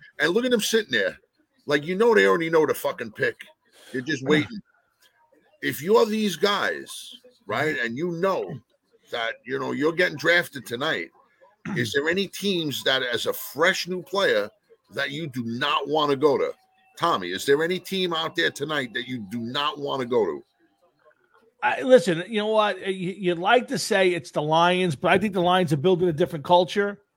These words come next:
Speaker 2: Um, I, I, I, I, you know, in, in the top ten, I think it's Seattle, uh, to be honest with you, or maybe even Atlanta. I, I, I think Seattle's a team with an old coach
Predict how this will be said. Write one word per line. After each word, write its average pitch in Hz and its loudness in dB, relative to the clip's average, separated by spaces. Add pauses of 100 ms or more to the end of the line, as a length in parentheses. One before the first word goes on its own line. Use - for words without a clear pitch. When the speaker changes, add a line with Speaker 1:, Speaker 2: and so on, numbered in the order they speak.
(160)
Speaker 2:
Um, 139 -6
I, 143 -12 (100)
I, 156 -4
I, 143 -4 (100)
I, 139 -2 (380)
you 214 -4
know, 175 2
in, 185 -4 (100)
in 180 -4
the 165 -4
top 202 -2
ten, 247 0 (580)
I 208 6
think 311 2
it's 208 0
Seattle, 180 2 (100)
uh, 160 -6
to 170 -8
be 175 2
honest 185 2
with 240 0
you, 208 4
or 180 2
maybe 233 4
even 202 4
Atlanta. 175 2
I, 151 -2
I, 147 -2
I 156 2
think 147 -4
Seattle's 190 4
a 170 2 (340)
team 220 -2
with 196 4
an 175 2
old 202 2
coach 214 2